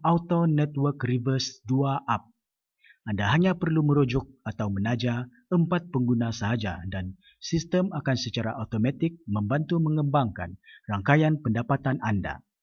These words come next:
Rebate tiga persen untuk top up peribadi. Setiap kali anda top up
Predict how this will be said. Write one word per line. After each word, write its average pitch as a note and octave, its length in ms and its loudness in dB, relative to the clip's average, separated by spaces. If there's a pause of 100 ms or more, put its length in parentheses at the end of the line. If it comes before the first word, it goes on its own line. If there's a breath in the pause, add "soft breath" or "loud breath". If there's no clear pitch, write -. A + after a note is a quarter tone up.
(400 soft breath)
Rebate E3+ 480 2
tiga D3+ 240 0
persen G#2 480 -4
untuk G2+ 320 -6
top - 240 -4
up - 240 -4
peribadi. G2 480 -4 (320)
Setiap G3 400 -2
kali E3 240 0
anda B2+ 320 0
top - 240 -4
up A#2+ 240 -6